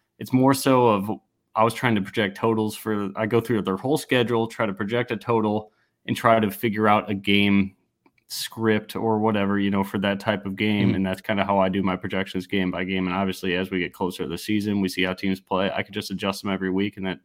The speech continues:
Speaker 1: adjust the total. So it's pretty cool how we got it set up, but it's just, I don't see teams scoring on Baltimore that much. So that's kinda where, uh, a big factor of the regression came from. And
Speaker 2: Mm-hmm.
Speaker 1: then obviously they,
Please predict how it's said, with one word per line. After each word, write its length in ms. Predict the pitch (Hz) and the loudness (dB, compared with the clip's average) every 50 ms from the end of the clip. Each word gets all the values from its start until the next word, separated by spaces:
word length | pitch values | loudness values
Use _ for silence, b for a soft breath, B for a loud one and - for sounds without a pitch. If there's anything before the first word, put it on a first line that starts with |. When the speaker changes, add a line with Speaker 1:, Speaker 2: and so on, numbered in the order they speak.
| _ | _
Speaker 1:
adjust 320 | - 98 95 90 85 - - | -10 -10 -8 -8 -8 -10 -12
the 80 | - | -12
total. 260 | - - 127 113 - | -8 -6 -4 -4 -4
So 120 | - - 98 | -6 -8 -8
it's 120 | 85 - | -8 -8
pretty 240 | _ - 131 123 127 | _ -6 -6 -4 -4
cool 300 | - 131 113 107 107 b b b b b b b b b b b b | -2 -2 0 0 -2 b b b b b b b b b b b b
how 80 | 123 | 0
we 60 | 127 117 | 2 4
got 120 | 107 92 | 4 2
it 60 | - | 2
set 200 | - - 127 113 | 0 2 2 4
up, 220 | 127 135 120 92 - | 6 4 4 4 2
but 80 | 104 | -2
it's 80 | 87 - | -4 -4
just, 140 | 98 - - | -6 -8 -6
I 160 | - 104 120 | -4 -2 -2
don't 180 | 135 127 - | -2 -2 -4
see 160 | - - 120 104 | -4 -4 -4 -4
teams 360 | - - 117 110 101 98 - | -2 0 2 2 2 2 0
scoring 320 | - - 104 104 101 98 | -2 -2 -2 0 0 0
on 120 | 92 90 90 | 0 0 0
Baltimore 420 | 92 92 90 - - 87 76 73 | 0 0 -2 -2 -6 -10 -8 -8
that 160 | 76 73 71 | -8 -8 -6
much. 240 | 80 82 80 - - | -6 -8 -8 -8 -8
So 120 | - 95 | -6 -4
that's 180 | 92 95 92 - | -2 -2 -2 -4
kinda 260 | - - 104 98 92 | -4 -4 -4 -2 -2
where, 380 | 87 85 87 85 85 - - _ _ _ _ - - | -2 -2 -2 -4 -4 -6 -8 _ _ _ _ -18 -14
uh, 160 | - - - - | -12 -12 -12 -10
a 60 | 90 90 | -10 -10
big 420 | 92 - 107 101 98 92 101 101 | -4 0 0 2 2 0 -2 -6
factor 400 | - - 107 95 95 - - 95 | -6 -2 0 0 0 0 0 -2
of 80 | 90 85 | -2 -2
the 100 | 87 82 | -4 -6
regression 400 | 73 82 85 87 87 - 73 80 | -6 -4 -4 -4 -4 -4 -8 -10
came 220 | - 98 82 85 | -6 -6 -6 -6
from. 260 | - - 92 90 90 | -4 -4 -4 -2 -2
And 40 | 90 | -2
Speaker 2:
Mm-hmm. 80 | 98 101 | -2 -4
Speaker 1:
then 100 | 82 80 | -4 -6
obviously 440 | 82 85 85 87 - - 92 87 | -6 -4 -4 -6 -6 -4 -6 -6
they, 200 | 82 82 82 78 | -4 -4 -6 -8